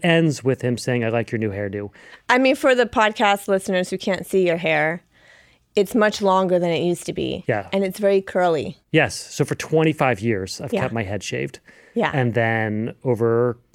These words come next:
Speaker 1: uh, this Christmas, I was like, "You know what? I'm done. I'm gonna start growing it out. I'm gonna see if I still have it." And I grew it out. And the Today Show noticed.
Speaker 2: Are you happy with the way it looks?
Speaker 1: Nina, I, I hope we spend the whole podcast talking. This is now, <laughs> this is,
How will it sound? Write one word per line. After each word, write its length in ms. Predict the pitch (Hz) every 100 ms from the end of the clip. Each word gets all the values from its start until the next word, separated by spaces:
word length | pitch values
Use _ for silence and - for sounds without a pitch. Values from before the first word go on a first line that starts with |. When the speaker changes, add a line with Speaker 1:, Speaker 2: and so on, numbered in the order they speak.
| 165
Speaker 1:
uh, 160 | 120
this 140 | 113 117
Christmas, 440 | - 170 104 90
I 40 | 95
was 100 | 92
like, 180 | 101
"You 60 | 107
know 140 | 107
what? 180 | 139 175 -
I'm 100 | 120
done. 260 | 160 139 98
I'm 80 | 101
gonna 160 | 110
start 220 | - 127
growing 200 | 123 120
it 80 | 120
out. 80 | 147
I'm 60 | 160
gonna 100 | 147
see 160 | -
if 100 | 180
I 60 | 147
still 240 | - 151
have 240 | 107 120 127
it." 120 | 170
And 200 | 117 110
I 40 |
grew 180 | 101 110
it 60 | 113
out. 180 | 151 147
And 240 | 127 127
the 80 | 127
Today 240 | - 131
Show 220 | 127 160
noticed. 400 | 147 208 - -
Speaker 2:
Are 80 | 240
you 160 | 262 277
happy 320 | 262 220 240
with 160 | 247 247
the 80 |
way 140 | 247 240
it 100 | 240
looks? 260 | 294 381 - - _ _ _ _ _
Speaker 1:
Nina, 360 | 165 160 143 147 -
I, 140 | 175 -
I 120 | 175
hope 240 | 156 202 -
we 60 |
spend 260 | 131 - 117
the 20 |
whole 240 | 95 110 107
podcast 440 | - 107 101 110 -
talking. 300 | - 113 -
This 200 | - 190
is 80 | 156
now, 400 | 147 139 139 135 214
<laughs> 20 |
this 160 | 208 208
is, 160 | 190